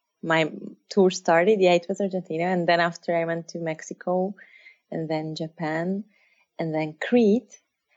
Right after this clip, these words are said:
I remember we talked again when I was in Crete, like, like, "I'm sorry, just give me some more time." Yeah, and that was Crete.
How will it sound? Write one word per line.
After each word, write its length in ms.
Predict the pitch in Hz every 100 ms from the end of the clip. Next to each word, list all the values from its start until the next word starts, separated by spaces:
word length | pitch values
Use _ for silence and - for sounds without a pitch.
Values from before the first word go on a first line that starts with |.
| -
I 60 |
remember 320 | 147 185 175 165
we 100 | 170
talked 260 | 175 156
again 240 | 160 170 160
when 120 | 151
I 100 | 147
was 120 | 147
in 120 | 165
Crete, 400 | 170 240 185 185
like, 260 | 180 165 -
like, 220 | 180 180
"I'm 140 | 233
sorry, 360 | 254 320 320 339
just 160 | 339 311
give 140 | 339
me 140 | 339
some 160 | 339 330
more 120 | 330
time." 240 | 311 294 269 _ - _ _ -
Yeah, 160 | 185
and 120 | 185 175
that 100 | 185
was 140 | 185
Crete. 360 | - 254 240